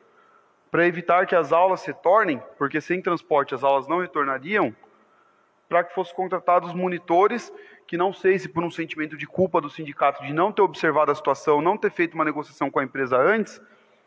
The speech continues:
acabaram perdendo o emprego. Então peço ao senhor prefeito que, se mais uma vez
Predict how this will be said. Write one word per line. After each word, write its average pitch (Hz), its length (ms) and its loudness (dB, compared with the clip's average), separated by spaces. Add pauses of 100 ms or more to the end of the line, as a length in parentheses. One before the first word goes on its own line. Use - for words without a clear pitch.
(960)
acabaram 170 420 0
perdendo 175 300 -2
o 190 80 -6
emprego. 127 400 -2 (840)
Então 151 220 -2
peço 175 280 2
ao 170 40 -2
senhor 180 220 0
prefeito 160 580 -2 (600)
que, 135 200 -10 (100)
se - 220 -14
mais 170 260 2
uma 202 160 2
vez 160 400 0